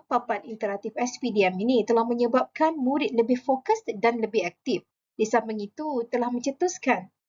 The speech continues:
suasana pembelajaran yang lebih kondusif dan lebih positif.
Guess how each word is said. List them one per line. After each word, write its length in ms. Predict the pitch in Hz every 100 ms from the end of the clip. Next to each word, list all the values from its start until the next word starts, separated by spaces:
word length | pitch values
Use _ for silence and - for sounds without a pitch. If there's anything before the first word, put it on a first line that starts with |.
| _ _ _ -
suasana 480 | 311 339 403 381 247
pembelajaran 640 | 226 208 220 233 226 247 254
yang 240 | 220 226
lebih 240 | 247 311 -
kondusif 480 | 330 320 349 392 -
dan 320 | 196 233 302
lebih 240 | 285 262 277
positif. 480 | - 262 - 226